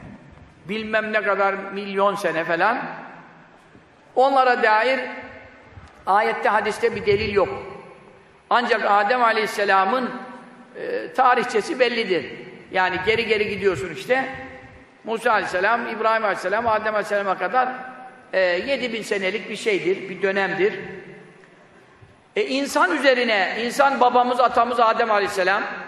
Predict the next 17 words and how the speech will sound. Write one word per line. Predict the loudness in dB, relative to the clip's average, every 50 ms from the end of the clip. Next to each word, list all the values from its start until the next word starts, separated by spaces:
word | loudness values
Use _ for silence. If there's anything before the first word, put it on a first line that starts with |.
| -16 -18 -18 -20 -20 -20 -4 2 6
o | 6 6
zaman | 6 4 4 4 4 4 2 0 0
ondan | 0 2 2 2 2 2 4 4
başka | 2 2 2 2 4 4 4 4 2 -2 -6 -10 -12 -12 -14 -16 -16 -20 -20 -20 -20 -20 -20 -20 -20 -20 -4
babamız | 0 2 4 6 6 4 4 4 2 2
yok. | 4 4 4 2 0 -4 -8 -10 -12 -14 -16 -16 -18 -18 -14 -12 -12 -12 -12 -16 -20 -20 -20 -20 -20 _ _ -8 -6
İnsan | -4 -4 -2 2 4 4 4 6
oğlunun | 6 6 6 6 4 2 0 0 0 0 -2 -4 -6 -10 -12 -14 -16 -18 -18 -18 -12
neslinin | -6 -2 0 0 0 0 -2 -2 -2 -2 0 0 -2 -2 -4 -6
tümü | -8 -6 -6 -2 -2 0 0 0 0 -2 -6 -12 -14 -16 -12 -4 2
Adem | 2 4 4 4 2 2 2
Aleyhisselam'a | 2 2 0 -2 -2 0 0 2 2 2 4 2
dayanır. | 2 2 2 0 0 -2 -4 -8 -10 -12 -14 -16 -18 -18 -20 -20 -20 -20 -20 -14 -4 0
Bir | 2 4 4
adam | 4 4 4 2 4 4
dese | 2 2 2 2 -2 -2 -2
ki, | -2 -2 -2 -2 -4 -8